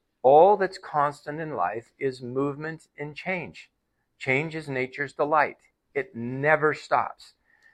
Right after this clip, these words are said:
Every relationship we have is changing moment by moment. Every interaction you have is significant. So if you're kind of stuck in a rut in any particular area in your life,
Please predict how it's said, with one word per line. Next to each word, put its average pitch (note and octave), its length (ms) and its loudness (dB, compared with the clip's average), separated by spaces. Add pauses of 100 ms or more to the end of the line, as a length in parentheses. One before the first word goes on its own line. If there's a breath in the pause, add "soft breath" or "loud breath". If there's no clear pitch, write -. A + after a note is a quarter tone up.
(200)
Every C3+ 220 6
relationship B2+ 760 0
we E3+ 120 -2
have D#3+ 260 4
is E3 100 -10
changing D#3+ 600 -8 (200)
moment C#3 460 0
by C#3+ 160 4
moment. C#3+ 480 -4 (220)
Every D3+ 340 4
interaction C#3 720 -2
you D#3+ 140 -8 (100)
have C3+ 380 2
is D3+ 200 -4
significant. C#3+ 840 -10 (720 soft breath)
So - 260 -2 (100)
if F3 340 4
you're F#3 460 4 (1300)
kind D#3+ 400 4
of G3+ 200 4
stuck - 540 4 (420)
in D#3 160 -2
a G#3 100 2
rut D#3 380 2 (180)
in C#3 200 -6 (280)
any F#3 280 0
particular E3+ 720 -6
area C3 360 2
in E3 80 -8
your F#3+ 160 -4
life, G2+ 340 -6